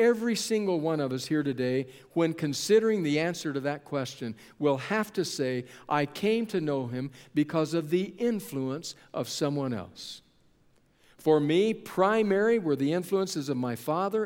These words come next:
and my mother. Those two people came first.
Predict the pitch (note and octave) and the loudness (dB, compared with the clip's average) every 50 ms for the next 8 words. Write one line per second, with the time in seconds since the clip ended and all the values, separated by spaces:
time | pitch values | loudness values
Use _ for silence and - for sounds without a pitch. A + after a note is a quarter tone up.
0 | - - D#3+ D#3+ D#3 D3+ D3+ C#3+ C3 A#2 A2 G2 F#2+ F2 E2 - _ _ _ _ | -4 -6 -6 -4 -4 -4 -4 -4 -4 -4 -6 -8 -10 -14 -20 -20 _ _ _ _
1 | _ _ _ _ _ _ _ _ _ _ - A#2+ C#3+ D#3+ F3+ G3 G#3 G3+ G3+ - | _ _ _ _ _ _ _ _ _ _ 0 4 6 8 8 8 6 2 0 -2
2 | - G#3+ G#3 G3+ G#3 G3 G3+ G3 G3 F#3+ F#3 E3+ F3 - - E3 E3+ F3 F3 D#3+ | -2 -2 -2 -2 0 0 0 0 0 0 -2 -2 -2 -2 -2 0 0 0 -2 -4
3 | - - A#2+ G2+ E2+ - - - - - - - | -6 -6 -6 -6 -8 -10 -16 -18 -18 -20 -20 -20